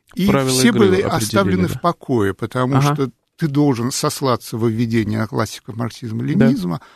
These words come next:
Speaker 1: а дальше описывать свое. Но это ситуация с тридцать восьмого
Speaker 2: Понял,
Speaker 1: года.
Speaker 2: это более поздний период,
Speaker 1: Более
Speaker 2: да?
Speaker 1: поздний период.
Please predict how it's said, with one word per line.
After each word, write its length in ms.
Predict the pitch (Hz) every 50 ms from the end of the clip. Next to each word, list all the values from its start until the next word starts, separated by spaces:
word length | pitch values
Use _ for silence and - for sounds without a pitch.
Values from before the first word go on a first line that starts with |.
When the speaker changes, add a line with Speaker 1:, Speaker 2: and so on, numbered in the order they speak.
| _ _ _
Speaker 1:
а 80 | - 135
дальше 320 | 139 190 208 - - 160
описывать 460 | 143 135 - 156 151 - - 139 123 -
свое. 320 | - 131 117 113 113 107
Но 200 | 110 120 - - _ -
это 400 | 180 165 196 - _ - 135 123
ситуация 760 | - - - 120 - - 135 127 143 165 165 - - - 127 120 - 269 262 -
с 140 | - - -
тридцать 560 | - - 127 135 151 - - - 143 - -
восьмого 440 | - 110 - - 135 123 127 123 123
Speaker 2:
Понял, 240 | 151 147 131 117 113
Speaker 1:
года. 100 | - -
Speaker 2:
это 160 | 127 - 139
более 300 | 131 147 147 143 139 131
поздний 340 | - 139 123 113 113 107 95
период, 100 | 98 123
Speaker 1:
Более 220 | 156 147 139 135
Speaker 2:
да? 60 | -
Speaker 1:
поздний 260 | - 131 - - 117
период. 400 | 110 - 117 107 110 101 101 -